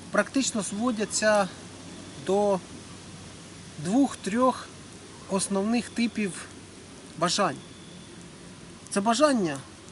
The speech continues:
грошей, е, це бажання здоров'я і бажання звичайного людського щастя,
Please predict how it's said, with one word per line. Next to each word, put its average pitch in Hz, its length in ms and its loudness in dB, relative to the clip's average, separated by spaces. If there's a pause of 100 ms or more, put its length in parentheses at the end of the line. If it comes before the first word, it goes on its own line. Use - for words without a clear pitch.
грошей, 240 420 0 (1300)
е, 180 220 4
це 196 120 0
бажання 202 500 4
здоров'я 233 680 2 (1400)
і 311 120 2
бажання 208 680 4 (800)
звичайного 175 680 2
людського 151 480 -4
щастя, - 440 -8